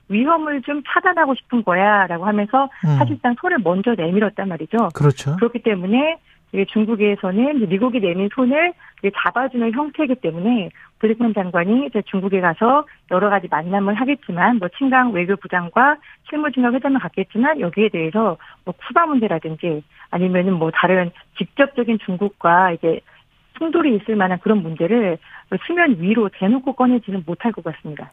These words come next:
Speaker 2: 그러니까 지금 좀 약간 대립이 격화되다 보니까 서로 아쉬운 측면이 분명히 있잖아요. 미국도 중국도. 미국은 인플레이션을 지금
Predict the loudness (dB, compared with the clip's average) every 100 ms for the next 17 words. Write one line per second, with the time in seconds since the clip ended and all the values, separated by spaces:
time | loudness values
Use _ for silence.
0 | _ 0 0 -2 _ _ 0 4 4 6
1 | 4 6 4 4 4 6 6 8 6 8
2 | 6 4 4 2 4 4 6 4 4 2
3 | 2 0 2 4 4 4 4 4 6 6
4 | 6 6 2 -4 2 4 6 2 4 2
5 | 2 2 0 2 0 -2 _ 0 2 0
6 | -2 -4 -4 2 2 2 -6 -20 -20 2
7 | 4 6 8 6 6 6 6 8 6 6
8 | 6 4 4